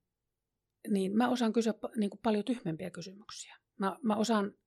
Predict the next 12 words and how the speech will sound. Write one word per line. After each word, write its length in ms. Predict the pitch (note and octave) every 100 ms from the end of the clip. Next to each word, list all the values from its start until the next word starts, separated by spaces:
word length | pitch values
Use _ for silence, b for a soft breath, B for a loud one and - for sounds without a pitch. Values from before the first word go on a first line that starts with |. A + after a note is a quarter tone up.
| _ _ _
niin 180 | A3+ F#3+
kuin 240 | F#3+ G3
kyseenalaistaa 800 | - C4+ D4 F#3 F3 F3 - F3
paljon 280 | - F3 D#3+
paremmin. 380 | E3 D#3+ D#3+ E3
Mä 160 | F3 G3
osaan 280 | F#3 G#3
niin 120 | F#3 F3+
kuin 120 | G#3
ehkä 180 | G#3 F#3+
niin 140 | F#3+
kuin 160 | G3